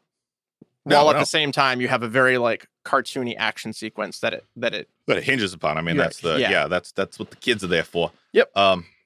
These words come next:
Speaker 1: but yeah. So, like, everything, even, even the, um, I find two to be more Christmassy than one.
Speaker 2: Oh, yeah.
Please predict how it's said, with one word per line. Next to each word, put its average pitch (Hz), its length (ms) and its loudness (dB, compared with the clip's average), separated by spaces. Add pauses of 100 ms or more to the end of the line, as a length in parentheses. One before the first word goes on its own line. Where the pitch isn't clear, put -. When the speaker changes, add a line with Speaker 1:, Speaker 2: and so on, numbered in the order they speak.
(160)
Speaker 1:
but 98 160 2
yeah. 123 200 -2 (500)
So, 127 240 0
like, 123 220 0
everything, 113 1000 -2
even, 202 380 -4
even 214 320 -4
the, 151 280 -2
um, 110 360 -2 (160)
I 143 180 2
find 123 580 0 (140)
two 117 600 -2 (880)
to 135 140 -4
be 113 220 -4
more 107 240 -2
Christmassy - 580 -4
than 87 200 -4
one. 131 280 0 (560)
Speaker 2:
Oh, 262 140 4
yeah. 240 240 4